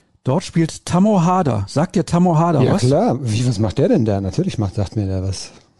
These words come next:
Speaker 1: Ja, der spielt da.
Speaker 2: Die spielen doch irgendwo Kreisliga, oder?
Speaker 1: Ist richtig.
Speaker 2: Oder Bezirksliga, Bezirksliga Coesfeld oder sowas müssten die spielen. Irgendwie sowas.
Speaker 1: Tammo Harder ist nämlich, das habe ich heute gelesen in einem Artikel,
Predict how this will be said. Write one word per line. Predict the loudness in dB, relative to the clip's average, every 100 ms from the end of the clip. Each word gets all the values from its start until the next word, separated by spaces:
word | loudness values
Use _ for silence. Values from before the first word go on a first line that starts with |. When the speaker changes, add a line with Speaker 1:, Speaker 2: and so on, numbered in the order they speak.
| -8
Speaker 1:
Ja, | -4
der | -4
spielt | -4 -6 -4
da. | -4 -6 _ _ _ _ _ _ -12
Speaker 2:
Die |
spielen | -4 -2
doch | 0
irgendwo | -2 -2 -4
Kreisliga, | -2 -4 -2 -2 -2
oder? | -2 -2 -4 -6 -20 -20
Speaker 1:
Ist | -10 -6
richtig. | -2
Speaker 2:
Oder | -2
Bezirksliga, | -2 -2 -2 -2 0 2 2 2
Bezirksliga | 0 -4 -4 -4 0 0
Coesfeld | 0 -2 -2 -4 -4 -4
oder | -6 -6
sowas | -4 -6 -8 -8
müssten | -10 -10 -10
die | -10
spielen. | -8 -6 0
Irgendwie | 2 2
sowas. | 0 -6 -10 -14 -14 -14 -14 _ _ _ _ _ _
Speaker 1:
Tammo | 0 2 2
Harder | 2 2 0
ist | 0 0
nämlich, | 0 0
das | 0
habe | 0
ich | 0
heute | 0 0 0
gelesen | 0 2 0 2 0
in | 2
einem | 2 0
Artikel, | -2 -4 -4 0 -2